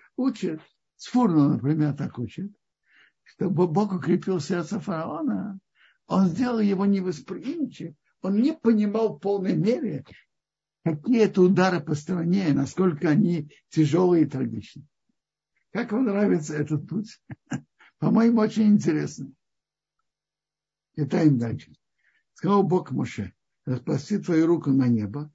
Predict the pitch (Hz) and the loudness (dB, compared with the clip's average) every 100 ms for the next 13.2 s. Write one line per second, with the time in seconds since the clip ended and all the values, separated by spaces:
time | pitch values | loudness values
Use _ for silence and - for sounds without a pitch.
0 | _ - 147 202 170 165 190 - 147 135 | _ -8 -4 -2 -2 0 0 0 -2 -2
1 | 131 120 170 156 139 156 143 135 117 110 | -2 -4 -4 -2 -2 -2 -2 0 -2 -4
2 | - - - - - _ _ _ _ _ | -12 -18 -20 -20 -20 _ _ _ _ _
3 | _ _ _ _ _ _ _ _ _ _ | _ _ _ _ _ _ _ _ _ _
4 | _ _ _ _ _ _ _ _ _ _ | _ _ _ _ _ _ _ _ _ _
5 | - 147 135 127 127 135 143 _ _ _ | -8 -6 -4 -4 -6 -6 -8 _ _ _
6 | _ _ _ _ _ _ _ _ _ _ | _ _ _ _ _ _ _ _ _ _
7 | _ _ _ _ _ - - - 143 135 | _ _ _ _ _ -20 -20 -14 -10 -8
8 | - 330 339 285 - - 202 180 170 180 | -2 0 4 4 4 0 4 4 4 2
9 | 156 147 - 151 123 139 165 151 139 - | 2 -2 -2 -2 0 0 0 0 -4 -4
10 | 131 - - 196 160 - 147 127 127 _ | -8 -8 -4 -4 -4 -8 -10 -10 -10 _
11 | _ _ _ _ _ - 127 123 143 123 | _ _ _ _ _ -10 -8 -8 -6 -6
12 | - _ _ _ _ _ - 135 135 139 | -8 _ _ _ _ _ -2 0 0 -4
13 | - 98 | -8 -14